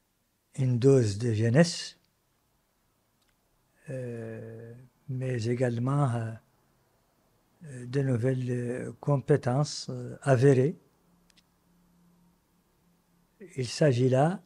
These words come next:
maintenant de tester la capacité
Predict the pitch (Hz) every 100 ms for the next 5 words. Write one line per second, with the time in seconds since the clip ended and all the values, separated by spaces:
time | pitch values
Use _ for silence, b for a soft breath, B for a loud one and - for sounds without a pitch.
0 | 135 131 120 - 117 135 170 - _ _
1 | _ _ _ _ _ _ - 120 113 202
2 | 170 - - 143 160 185 - - 127 123
3 | 117 - 175 160 - 127 - 131 175